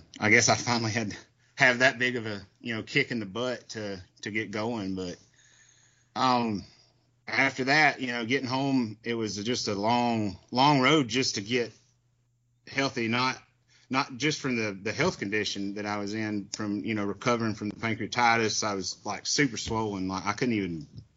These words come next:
it was hard to walk, like, just to get up to go to the kitchen to get a drink or anything, um, for, like, a week, uh, well, even longer, but almost, like, bedridden for the first few days. Um, so,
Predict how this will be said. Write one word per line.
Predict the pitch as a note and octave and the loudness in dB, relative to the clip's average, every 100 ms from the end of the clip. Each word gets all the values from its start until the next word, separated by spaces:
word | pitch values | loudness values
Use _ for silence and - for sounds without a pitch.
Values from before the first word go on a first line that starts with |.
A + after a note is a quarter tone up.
| - | -8
it | |
was | B2 | -6
hard | - A2+ | 0 0
to | F2+ | 0
walk, | E2+ G#2+ F#2 - | -2 -2 -2 -4
like, | F2+ D#2 | -6 -4
just | G2 F#2+ - - | -4 -4 -4 -4
to | |
get | F#2+ A2 | 0 0
up | A2 | 0
to | - | -2
go | G#2+ | -2
to | F#2+ | -2
the | |
kitchen | E2+ A#2 A2 G#2 | -2 -2 0 0
to | F2+ | 0
get | F#2+ | -2
a | E2+ | -2
drink | G2 A#2 A2 | 2 4 4
or | G2 | 2
anything, | G#2 F#2+ F2 E2 - - - - - _ | 2 0 -4 -6 -10 -20 -20 -20 -20 _
um, | G#2 G2 F#2 | 2 2 2
for, | - G#2 G2 | -2 0 2
like, | F#2+ E2 | 2 2
a | |
week, | D#2+ A2 G2 - - - - | 0 2 0 -2 -14 -16 -6
uh, | G2+ F#2+ F2+ D2+ - | 0 2 0 -2 -6
well, | G2+ G#2+ B2 | 0 4 4
even | A#2 F#2+ | 4 4
longer, | A#2 G#2+ F#2 | 4 4 0
but | F#2 - _ _ _ _ - | -4 -8 _ _ _ _ 0
almost, | A#2+ C3 A#2 G#2+ A2+ | 6 6 6 2 0
like, | G2 E2 _ _ - | -2 -2 _ _ -10
bedridden | A2+ B2 G#2 G2 F#2 F2+ | 2 4 4 -2 -4 -6
for | F#2+ E2+ - | -8 -8 -10
the | G#2+ G2 | -8 -6
first | G2 - | -6 -6
few | G2 | -6
days. | F#2+ F2+ - - - - _ | -4 -4 -6 -12 -20 -20 _
Um, | - A2 G#2+ F#2+ D#2 _ _ _ _ _ _ | 2 4 4 2 -2 _ _ _ _ _ _
so, | - C3+ B2+ A#2 | 0 4 4 4